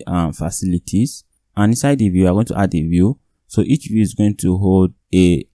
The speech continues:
an icon component and also, um, a text component. So to do that, below the text component for the location, we'll add a view. And for this view, I'm going to give it a style.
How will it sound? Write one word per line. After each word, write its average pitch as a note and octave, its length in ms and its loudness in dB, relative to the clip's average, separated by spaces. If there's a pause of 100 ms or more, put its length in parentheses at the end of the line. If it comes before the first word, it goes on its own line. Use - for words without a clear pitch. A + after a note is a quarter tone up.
(100)
an F2+ 180 0
icon G2+ 320 0
component E2+ 640 -2
and E2+ 200 -2
also, F#2 640 0
um, D#2+ 220 -4
a D#2+ 80 -2
text - 460 -4
component. D#2 720 -6 (240)
So A2 200 -2
to G#2+ 140 -2
do C3+ 140 2
that, F#2+ 260 0
below A#2 420 6
the F#2+ 320 2
text G#2+ 320 -2
component F2+ 560 0
for F2 180 -4
the E2+ 140 -4
location, F2+ 720 -2
we'll - 180 -4
add G2+ 160 0
a E2+ 80 0
view. F2 420 -2 (300)
And G2+ 200 0
for A2 140 4
this B2+ 220 4
view, G2+ 200 4
I'm F#2+ 80 4
going A#2+ 120 2
to G2 100 -4
give G2+ 160 0
it F#2+ 100 -8
a F2 80 2
style. E2+ 400 0